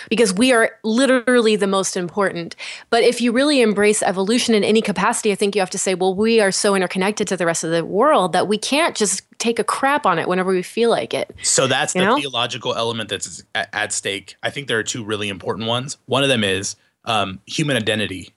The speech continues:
Speaker 2: anthropology, like, what are human beings? If human beings
Speaker 1: Yeah.
Speaker 2: are made in the image of God,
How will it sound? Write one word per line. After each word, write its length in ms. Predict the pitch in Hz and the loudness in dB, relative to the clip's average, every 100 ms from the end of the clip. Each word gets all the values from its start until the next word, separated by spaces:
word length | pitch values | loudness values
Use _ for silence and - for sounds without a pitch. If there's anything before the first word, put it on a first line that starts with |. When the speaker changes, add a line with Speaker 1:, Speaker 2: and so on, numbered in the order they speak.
| _ 127 | _ -6
Speaker 2:
anthropology, 760 | 131 117 107 110 98 98 95 | -4 -4 -2 -2 -2 -4 -4
like, 200 | 98 101 | -4 -4
what 220 | 107 139 - | -2 -2 0
are 140 | 113 | 0
human 280 | - 110 101 | -2 -6 -6
beings? 460 | 92 98 92 90 - - - _ | -6 -6 -6 -10 -12 -18 -20 _
If 200 | 165 190 | -2 0
human 180 | 196 185 | 2 2
beings 180 | 170 185 | 4 2
Speaker 1:
Yeah. 120 | 233 | 2
Speaker 2:
are 20 | 147 | 0
made 200 | 131 135 | -2 -2
in 80 | |
the 120 | 127 110 | -2 -2
image 220 | 123 127 | -2 -4
of 100 | 117 | -2
God, 420 | 117 98 87 92 | 0 0 0 -4